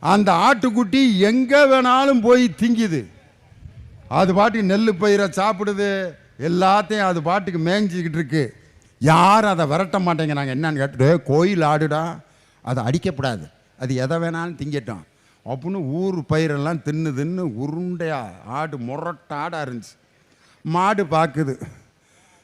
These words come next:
நமக்கு இந்த மூணு தவிட பிணைஞ்சு வைக்கிறாங்க, ஒரு பத்து வைக்கப்புல் அள்ளி போடுறாங்க, பாலை கொடுக்குறோம், நம்மளுக்கு இதை மட்டும்தான் கொடுக்குறாங்க, அந்த ஆடு ஊரே மேயுது, ஒண்ணுமே சொல்ல மாட்டேங்கிறாங்களேன்ட்டு.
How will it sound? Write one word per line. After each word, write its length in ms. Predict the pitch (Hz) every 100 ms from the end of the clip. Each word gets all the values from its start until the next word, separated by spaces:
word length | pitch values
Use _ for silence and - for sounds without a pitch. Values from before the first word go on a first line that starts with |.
| _
நமக்கு 440 | 131 156 165 175 185
இந்த 120 | 170
மூணு 200 | 160 147
தவிட 360 | 143 156 180
பிணைஞ்சு 380 | 175 147 156 143
வைக்கிறாங்க, 600 | 147 120 143 139 139 147 98 - _ _ _ _
ஒரு 180 | - 156
பத்து 320 | 135 139 -
வைக்கப்புல் 460 | 156 127 185 160 139
அள்ளி 240 | 123 127
போடுறாங்க, 580 | 127 127 120 127 123 131 135 107 _ _ _ -
பாலை 400 | 147 160 214 214
கொடுக்குறோம், 560 | 180 175 147 165 170
நம்மளுக்கு 280 | 117 131 135
இதை 240 | 117 113 147
மட்டும்தான் 460 | 160 165 170 175
கொடுக்குறாங்க, 460 | 151 135 139 127 131
அந்த 340 | 139 123 113
ஆடு 560 | 110 101 123 156 175 180
ஊரே 680 | 123 143 165 180 180 190 202
மேயுது, 560 | 170 139 147 143 131 139 - _ _ _ _
ஒண்ணுமே 800 | 180 220 247 254 262 262 277 285
சொல்ல 300 | - 190 185
மாட்டேங்கிறாங்களேன்ட்டு. 920 | 185 151 151 147 135 131 117 104 87